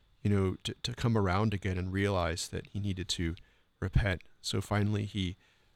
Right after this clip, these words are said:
uh, he came to a Dominican priest and went to confession and was absolved. Um, and what was interesting is that he, uh, he still was, was really worried. He says, "Well, how could God ever forgive me for all that I've done?"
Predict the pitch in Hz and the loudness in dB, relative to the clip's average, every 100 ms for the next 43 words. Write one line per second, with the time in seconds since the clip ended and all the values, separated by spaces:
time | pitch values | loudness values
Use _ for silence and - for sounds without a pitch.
0 | _ - 90 - 107 - 113 107 104 101 | _ -4 -4 -4 -6 0 2 4 2 2
1 | 90 92 98 110 - 104 - 107 123 - | 2 2 2 2 0 0 2 2 0 -4
2 | 92 85 98 - _ - - 117 107 101 | -4 -6 -10 -18 _ -10 -6 -6 -6 -4
3 | 95 104 110 107 95 95 90 95 87 92 | -4 -4 -2 -2 -4 -6 -8 -4 -2 -2
4 | 82 98 110 - _ _ _ _ _ 92 | -2 -4 -8 -18 _ _ _ _ _ -2
5 | 87 87 90 - _ _ _ _ _ _ | 0 -2 -4 -8 _ _ _ _ _ _
6 | _ _ - 123 117 120 123 131 160 196 | _ _ 4 6 6 4 2 4 4 4
7 | 226 - 117 107 - 113 - 131 127 123 | 4 4 4 4 4 2 2 2 2 0
8 | _ _ _ _ - 110 104 - 135 - | _ _ _ _ -2 0 2 2 2 4
9 | 151 180 143 - 127 113 107 104 101 120 | 4 4 0 0 2 2 2 0 0 2
10 | 120 104 101 127 98 107 107 98 98 117 | 4 4 2 2 0 -2 -4 -2 0 0
11 | 131 110 107 101 104 92 101 92 110 117 | 0 -2 0 0 0 -4 -6 -4 -4 -2
12 | 85 - 95 104 110 101 90 - 104 104 | -4 -4 -2 -2 -2 -6 -8 -6 -4 -2
13 | 90 | -4